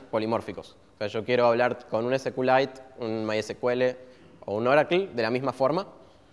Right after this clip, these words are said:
y no dar, y no saber en realidad contra qué estoy hablando. Quiero que sea lo mismo. El Abstract Factory nos sirve para, eh, simplificar la instanciación de esos objetos en otro objeto que nos lo sabe crear.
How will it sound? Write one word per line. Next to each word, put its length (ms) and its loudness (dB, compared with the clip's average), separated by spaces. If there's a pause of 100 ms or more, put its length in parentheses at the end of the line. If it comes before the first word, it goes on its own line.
(800)
y 220 0
no 180 4
dar, 220 8
y 120 -4
no 160 2
saber 560 2 (260)
en 120 -6
realidad 300 0
contra 260 -2
qué 80 -4
estoy 220 -2
hablando. 400 -2 (240)
Quiero 160 0
que 80 -2
sea 180 0
lo 100 -2
mismo. 300 -6 (480)
El 220 2
Abstract 320 0
Factory 360 0
nos 200 0
sirve 220 0
para, 540 -2 (280)
eh, 360 -4 (320)
simplificar 800 2
la 100 2
instanciación 680 -2
de 80 0
esos 220 -8
objetos 640 -2
en 240 -2
otro 300 2
objeto 360 -4
que 80 -4
nos 160 -6
lo 80 -4
sabe 300 -4
crear. 400 -2